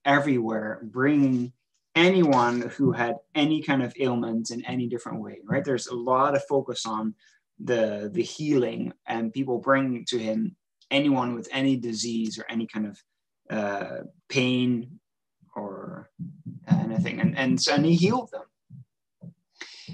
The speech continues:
And so I think the contrast that Jesus is, is, is laying here, I said, "You know what? I'm, you're just focusing on the healing. You're focusing on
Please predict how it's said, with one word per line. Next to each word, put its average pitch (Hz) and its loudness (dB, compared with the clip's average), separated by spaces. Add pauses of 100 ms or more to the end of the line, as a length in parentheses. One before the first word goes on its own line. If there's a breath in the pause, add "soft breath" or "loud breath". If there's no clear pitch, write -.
(120 loud breath)
And 165 4
so 175 8 (260 loud breath)
I 151 0
think 190 2
the 160 2
contrast 156 4
that 135 4
Jesus 165 2
is, 131 0
is, - -2 (220)
is 120 0
laying 170 4
here, 110 0
I 110 4
said, 127 0 (100)
"You 151 -4
know 160 0
what? 135 2
I'm, 135 0
you're 139 2
just 170 2
focusing 139 -2
on 113 -4
the 113 -14
healing. - -6
You're 127 -6
focusing 175 4
on 120 4